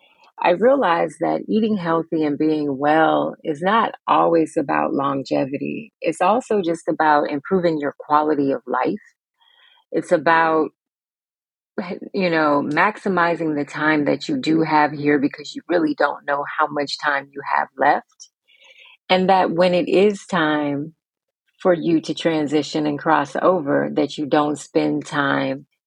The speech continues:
suffering, that you're not months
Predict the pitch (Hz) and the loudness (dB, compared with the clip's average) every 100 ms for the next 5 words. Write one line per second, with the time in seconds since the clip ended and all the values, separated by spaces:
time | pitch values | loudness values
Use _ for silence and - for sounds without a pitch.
0 | _ - 156 247 - - - 180 190 _ | _ -2 -2 -2 -8 -10 -10 -12 -14 _
1 | _ _ 165 156 147 - _ 143 147 147 | _ _ 0 2 0 -4 _ -2 0 0
2 | 143 151 156 147 - - _ - - - | 0 0 2 0 -8 -20 _ -20 -20 -20
3 | _ _ 147 147 165 151 - | _ _ -4 2 2 0 -6